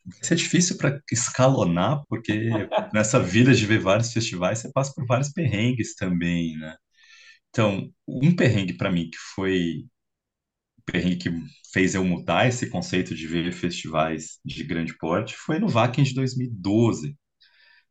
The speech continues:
Speaker 1: que aí eu fui duas vezes no Wacken, em dois mil e dois e dois mil e doze. Nas duas foram perrengues, porque chove sempre no Wacken,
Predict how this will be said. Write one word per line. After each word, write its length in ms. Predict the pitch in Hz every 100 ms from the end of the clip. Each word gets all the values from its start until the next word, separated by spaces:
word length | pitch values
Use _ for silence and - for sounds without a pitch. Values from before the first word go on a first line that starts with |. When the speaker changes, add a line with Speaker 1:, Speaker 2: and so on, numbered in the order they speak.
| -
Speaker 1:
que 100 | 101
aí 340 | 87 87 98
eu 680 | 92 - - _ _ - -
fui 160 | -
duas 360 | 87 104 120 85
vezes 200 | 90 85
no 80 | 90
Wacken, 400 | 90 95 110 104
em 40 |
dois 180 | 98 92
mil 120 | 95
e 40 | 90
dois 200 | 98 107
e 20 |
dois 160 | 110 101
mil 100 | 123
e 60 |
doze. 280 | 107 120 117
Nas 280 | 110 107 92
duas 380 | 107 147 131 -
foram 240 | 107 101
perrengues, 600 | - 95 92 101 107 -
porque 220 | - -
chove 460 | 95 - 101 98 90
sempre 520 | - 95 95 90 -
no 80 | 87
Wacken, 380 | 90 120 117